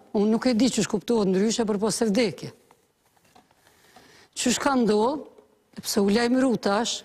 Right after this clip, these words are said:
nuk e di. Ato e din, ato atje që janë. Mirë po, unë e kam edhe një pyetje tjetër, a thu, ashtë kontrollua i gjak pi kur u marë,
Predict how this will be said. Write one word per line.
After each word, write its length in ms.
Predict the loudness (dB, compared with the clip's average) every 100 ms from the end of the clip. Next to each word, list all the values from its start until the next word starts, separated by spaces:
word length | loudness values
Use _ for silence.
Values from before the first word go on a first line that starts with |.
| -2
nuk 240 | -2 0
e 80 | 0
di. 220 | 0 -2 -2 -8 _
Ato 220 | -4 0
e 80 | 0
din, 260 | 2 2 0
ato 200 | 0 0
atje 280 | -2 -2 -4
që 200 | -4 -6
janë. 180 | -8 -12 _ _ _ -20 -20 -20 -20 -20 -20 -6
Mirë 240 | 2 2 4
po, 140 | 0 -2 -2 -10 -20 _ -14 -4
unë 240 | 0 2 2
e 40 |
kam 200 | 0 0
edhe 140 | 2 2
një 100 | 2
pyetje 320 | 2 0 0
tjetër, 480 | 0 0 -2 -2 -2 -4 -16 -6
a 160 | -4 -2
thu, 240 | 0 0 2 -2 -8 -20 -20 _ _ _
ashtë 220 | -2 -2 0
kontrollua 600 | 0 0 0 2 0 0
i 60 | 0
gjak 240 | -2 -2
pi 100 | -4
kur 220 | -2 0
u 80 | 2
marë, 460 | 2 2 2 0